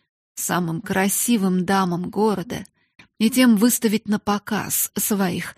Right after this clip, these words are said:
прекрасных норманок, согласился одолжить одну из своих лошадей Жюльену, самому ненавистному для него существу.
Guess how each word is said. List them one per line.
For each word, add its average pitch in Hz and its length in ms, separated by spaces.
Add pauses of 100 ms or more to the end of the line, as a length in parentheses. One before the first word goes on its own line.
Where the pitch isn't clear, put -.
(320)
прекрасных 214 640
норманок, 240 720 (560)
согласился 240 880
одолжить 202 600
одну 175 360
из 240 120
своих - 440
лошадей 202 680
Жюльену, 190 760 (840)
самому 190 720
ненавистному 170 920
для - 180
него 127 420 (520)
существу. 170 920